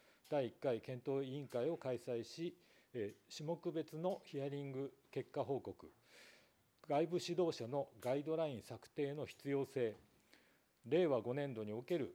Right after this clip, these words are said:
部活動の地域移行の取り組みなどについて協議を行い、また、広報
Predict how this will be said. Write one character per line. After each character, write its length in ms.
部 80
活 300
動 160
の 120
地 200
域 240
移 40
行 200
の 180
取 120
り 60
組 180
み 40
な 100
ど 120
に 80
つ 180
い 60
て 160
協 240
議 140
を 220
行 120
い、 140
ま 120
た、 180
広 220
報 220